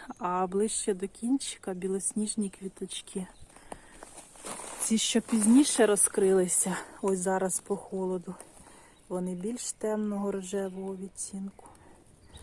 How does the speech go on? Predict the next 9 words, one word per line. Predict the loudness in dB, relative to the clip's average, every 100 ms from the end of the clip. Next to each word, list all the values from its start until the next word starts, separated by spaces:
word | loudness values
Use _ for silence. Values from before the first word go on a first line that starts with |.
| -20 -20 -20 -18 -10
Дуже | -6 -4
красива | -4 -2 0 2 0 -2
хризантема. | -4 -6 0 0 0 0 2 2 4 2 2 -4 -6 -8 -16 -16 -14 -14 -14 -16 -18 -12 -10 -8 -8 -8 -6
Зараз | -2 2 2
ще | 2 0
здалеку | 2 8 8 8 6 0
відійду, | 0 0 0 4 4 4
покажу | 0 2 2 4
вам. | 2 4 2